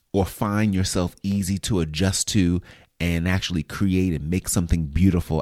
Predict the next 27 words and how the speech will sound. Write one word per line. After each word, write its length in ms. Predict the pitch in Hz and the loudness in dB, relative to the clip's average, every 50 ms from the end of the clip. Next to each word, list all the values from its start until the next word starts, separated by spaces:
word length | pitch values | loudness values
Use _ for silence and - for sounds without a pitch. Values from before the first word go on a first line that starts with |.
| - | -2
out 240 | - 82 85 90 85 | -2 -2 0 0 0
of 140 | 85 69 65 | 0 -2 -2
that 220 | 76 73 69 - | -4 -4 -4 -4
demand, 500 | - 78 76 71 67 69 71 73 80 82 - - - - - - | -4 -4 -4 -2 -4 -2 -2 -4 -4 -6 -10 -16 -20 -18 -6 -4
it 100 | 87 80 | -4 -2
became 380 | 76 98 - - 110 95 87 76 | -2 -2 0 0 0 0 2 0
a 40 | - | -2
subpoena. 720 | - - - - - - - 139 127 104 76 58 - - - - - - - - | -2 -2 -4 0 0 0 2 2 0 0 -2 -4 -6 -12 -18 -20 -20 -20 -20 -12
It 100 | - 73 | -6 -4
became 300 | 85 - - 92 80 69 | -4 -2 0 -2 0 0
a 60 | 73 | -2
subpoena 760 | - 85 - _ - - - 139 139 131 92 65 71 82 95 - _ _ _ _ _ _ _ _ _ _ _ _ | -6 -6 -8 _ -2 0 0 0 -2 -2 -2 -2 -2 -4 -6 -8 _ _ _ _ _ _ _ _ _ _ _ _
that 440 | - - - 76 - 92 - - - | -16 -14 -8 -4 -2 -2 -2 -2 -6
required 880 | 82 - - - - - - - 90 101 113 117 117 110 101 92 76 73 | -8 -8 -8 -12 -14 -10 -6 -2 0 0 2 2 2 0 0 -2 -2 -4
you 140 | 78 76 | -4 -4
to 180 | 73 - - 76 | -4 -2 -2 -2
respond 800 | 69 69 - - - - 76 69 62 64 65 65 65 65 - - _ - - - - - | -2 -2 -4 -6 -6 -4 -4 -4 -4 -4 -6 -6 -8 -8 -10 -14 _ -18 -20 -20 -16 -12
rather 420 | - 69 76 85 87 95 101 95 80 | -10 -4 0 2 2 2 2 2 0
than 600 | 73 85 82 78 78 76 73 71 71 67 67 - _ _ _ _ _ _ _ - | 0 -2 -2 0 0 -2 -4 -4 -6 -8 -10 -12 _ _ _ _ _ _ _ -8
an 100 | 85 85 | -4 -4
invitation 960 | 80 73 - - - - - - 147 139 131 - - - 67 62 - 65 - _ _ _ _ _ _ _ _ _ _ _ _ _ _ _ _ _ _ _ _ _ _ _ _ _ _ _ _ _ _ _ _ - | -4 -4 -6 -6 0 2 2 4 4 2 0 -2 -4 -6 -6 -6 -8 -12 -16 _ _ _ _ _ _ _ _ _ _ _ _ _ _ _ _ _ _ _ _ _ _ _ _ _ _ _ _ _ _ _ _ -6
that 180 | - 92 87 82 | -2 -2 0 0
has 160 | 85 80 - | 0 -2 -4
been 160 | - 85 82 | -4 -4 -4
drawing 440 | 78 69 73 80 82 78 76 76 73 | -4 -4 -2 -2 -2 -2 -2 -4 -4
the 100 | 71 71 | -6 -6
best 480 | 67 67 67 76 73 69 - - - | -8 -4 -4 -4 -2 -2 -4 -4 -6